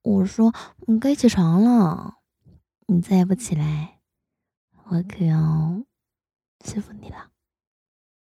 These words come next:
<laughs> 怎么还打呼噜呀？学得一点都不像。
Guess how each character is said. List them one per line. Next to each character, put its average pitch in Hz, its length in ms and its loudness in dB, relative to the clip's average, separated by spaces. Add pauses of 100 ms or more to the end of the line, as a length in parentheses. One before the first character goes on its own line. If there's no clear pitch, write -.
(200)
<laughs> - 300 -14 (1300)
怎 - 260 -8
么 226 80 0
还 247 200 -6
打 247 120 -12
呼 254 400 -6
噜 294 180 0
呀？ - 360 -4 (500)
学 247 240 -2
得 269 80 0
一 302 100 -2
点 180 240 4
都 180 120 4
不 185 120 0
像。 196 300 -4